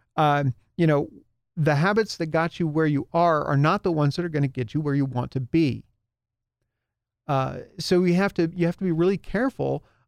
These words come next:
about relying on habit. Some habits are good. If you have a habit of working out every day, that's great. And, and, and, uh, you know, and there are parallels in business. If you have a habit of, of, uh,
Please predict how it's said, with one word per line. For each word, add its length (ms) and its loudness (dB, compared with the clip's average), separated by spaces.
about 580 0
relying 880 2
on 140 2
habit. 480 -2
Some 260 0
habits 360 -2
are 220 0
good. 360 -4
If 120 -4
you 100 2
have 120 0
a 80 2
habit 260 2
of 60 0
working 360 0
out 160 2
every 240 0
day, 340 0
that's 200 0
great. 360 0
And, 300 0
and, 580 0
and, 420 0
uh, 360 -4
you 120 2
know, 60 0
and 200 2
there 160 0
are 180 2
parallels 560 0
in 120 0
business. 420 -2
If 100 -14
you 120 0
have 180 0
a 60 0
habit 380 0
of, 300 0
of, 440 -2
uh, 180 0